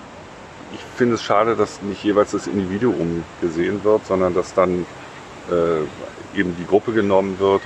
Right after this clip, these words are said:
oder weil eine Frau das macht, machen es alle.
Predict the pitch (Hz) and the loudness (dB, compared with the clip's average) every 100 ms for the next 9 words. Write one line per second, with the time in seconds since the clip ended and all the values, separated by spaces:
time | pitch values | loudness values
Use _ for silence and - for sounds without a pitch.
0 | - 92 90 - - - 85 90 - - | 0 2 2 0 -18 -6 -2 -2 0 0
1 | 104 135 135 - - 104 107 120 123 98 | 0 2 0 -2 -2 4 4 4 0 -4
2 | 98 104 - 113 110 - 110 110 95 - | -4 -4 -2 -2 -2 -4 -8 -6 -8 -4
3 | 95 101 123 | 0 0 0